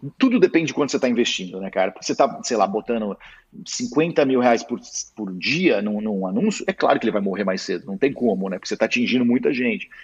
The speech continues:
Mas, sei lá, você tá gastando mil reais por dia num anúncio, ele vai conseguir durar alguns meses ali ainda. Mas sim, você vai ter sempre que fazer uma certa rotação ali, mas o mesmo produto continua vendendo. E o legal,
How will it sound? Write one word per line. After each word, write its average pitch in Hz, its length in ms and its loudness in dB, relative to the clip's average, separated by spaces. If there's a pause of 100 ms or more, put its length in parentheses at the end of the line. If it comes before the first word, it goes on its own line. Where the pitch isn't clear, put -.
(140)
Mas, - 120 -6
sei 392 100 4
lá, - 160 6
você - 80 -4
tá 139 60 2
gastando 131 320 0
mil 190 160 2
reais 160 220 2
por - 200 -4
dia 277 260 0
num 208 200 -6
anúncio, 202 420 -4 (240)
ele 233 140 0
vai 123 180 2
conseguir 139 320 -4
durar 113 400 4
alguns 110 400 -4
meses 107 380 -2
ali 101 200 -2
ainda. 95 280 -10 (320)
Mas - 160 2
sim, 135 180 0
você 127 160 -2
vai 120 180 2
ter 127 100 -4
sempre 156 360 -2
que - 60 -16
fazer 139 220 2
uma 135 120 -2
certa 127 400 0
rotação 120 480 -4
ali, 156 220 -4 (200)
mas 175 220 0
o 175 60 4
mesmo 165 240 -2
produto 147 280 -2
continua 156 340 -4
vendendo. 120 360 2 (260)
E 139 120 0
o 190 40 4
legal, 160 560 2